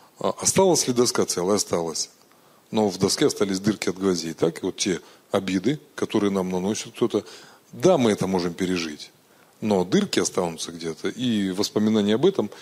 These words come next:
в какой-то момент могут много испортить. Поэтому критикуем только по делу. Концентрируемся на результате. То есть, если мы делегируем, если члены команды с нами на одной волне,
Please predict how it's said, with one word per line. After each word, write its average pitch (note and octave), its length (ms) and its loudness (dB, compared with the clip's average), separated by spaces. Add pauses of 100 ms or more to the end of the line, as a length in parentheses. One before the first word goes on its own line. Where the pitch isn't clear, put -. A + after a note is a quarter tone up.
(180)
в - 80 -18
какой-то A2 380 4
момент D3+ 360 4
могут A2+ 300 4
много G2+ 240 4
испортить. - 500 -4 (1200)
Поэтому A2+ 300 6
критикуем A2 480 4
только G#2 240 4
по G2+ 160 8
делу. E2+ 260 2 (720)
Концентрируемся C#3 1000 6
на B2+ 200 2
результате. A2 920 -2 (760)
То - 100 -6
есть, G2 160 0
если C#3 260 0
мы A2 140 0
делегируем, A2 640 0
если G2+ 200 0
члены G#2 360 -2
команды G2 360 -4
с - 100 -6
нами G2 200 -4
на F#2 160 -6
одной F2+ 180 -6
волне, F2+ 380 -6